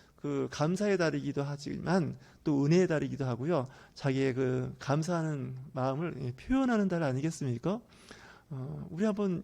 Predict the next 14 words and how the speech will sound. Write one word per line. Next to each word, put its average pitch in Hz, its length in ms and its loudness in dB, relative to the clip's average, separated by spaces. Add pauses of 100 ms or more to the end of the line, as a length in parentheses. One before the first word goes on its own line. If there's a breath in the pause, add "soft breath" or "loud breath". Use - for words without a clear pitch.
(140)
예, 135 260 0
여지껏 156 440 -2
앞에서 165 300 -2
한 175 120 -2
얘기는 147 320 -4
약간 139 180 -8
상대방을 151 480 -4
비아냥거리듯이 151 640 -2
하는 147 120 -2
말이어서 131 360 -4
좀 135 100 -6
미안한데, 139 480 -4 (320 loud breath)
이번에는 165 480 0
좀 147 140 -8